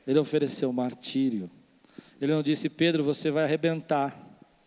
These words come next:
Pedro, você vai pregar pra três mil homens." Nós sabemos que ele pregou.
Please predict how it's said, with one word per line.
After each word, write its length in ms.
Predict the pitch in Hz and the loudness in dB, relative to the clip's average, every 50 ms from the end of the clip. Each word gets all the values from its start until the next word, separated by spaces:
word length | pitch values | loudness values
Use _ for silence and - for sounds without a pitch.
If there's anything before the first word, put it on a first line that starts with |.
| _ _ - - _ _ _ | _ _ -20 -20 _ _ _
Pedro, 440 | 156 165 165 170 175 180 165 165 | 2 4 4 4 4 4 2 2
você 280 | 165 165 160 - - 170 | 0 0 0 0 -2 0
vai 160 | 156 165 165 | 2 2 0
pregar 320 | 160 - 165 156 160 160 160 | 2 2 0 2 2 0 2
pra 160 | - 156 160 | 2 0 0
três 260 | - - 156 160 151 | 0 0 0 0 0
mil 160 | 147 160 165 | 0 0 0
homens." 240 | 156 151 151 151 143 | 2 2 2 2 2
Nós 140 | 135 135 - | 0 0 2
sabemos 400 | - 170 170 160 170 175 180 - | 0 0 2 2 2 2 0 -4
que 80 | - | -4
ele 80 | 135 123 | -4 -4
pregou. 420 | - - 120 113 104 113 120 127 | -2 -2 -2 -2 -2 -4 -6 -6